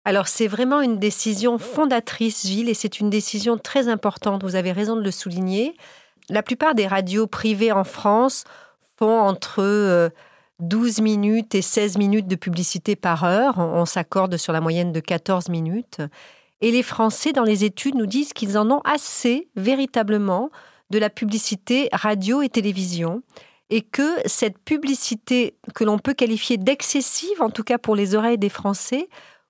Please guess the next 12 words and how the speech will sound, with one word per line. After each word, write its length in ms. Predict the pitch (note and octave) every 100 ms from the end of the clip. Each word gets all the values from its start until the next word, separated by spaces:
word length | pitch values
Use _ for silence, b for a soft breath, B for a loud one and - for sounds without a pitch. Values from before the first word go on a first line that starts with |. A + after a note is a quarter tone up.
| -
contribue 680 | D#4+ D#4 - C#4 A3+ B3+ F4+
à 100 | G#3
faire 320 | A3 - C4+ B3
baisser 800 | F3+ F#3 C#4 D4+ - - C4 F4+ _ -
les 380 | A3 A#3+ A#3
audiences 600 | A3 F#3+ F#3+ A3 C#4+ - -
des 160 | F#3 G3+
radios, 400 | F#3+ F3+ G#3+ C#4+ _ -
euh, 220 | F3+ E3
en 140 | - F#3
France 340 | - A3 G#3+
aujourd'hui. 400 | F#3 E3+ D#3 D#3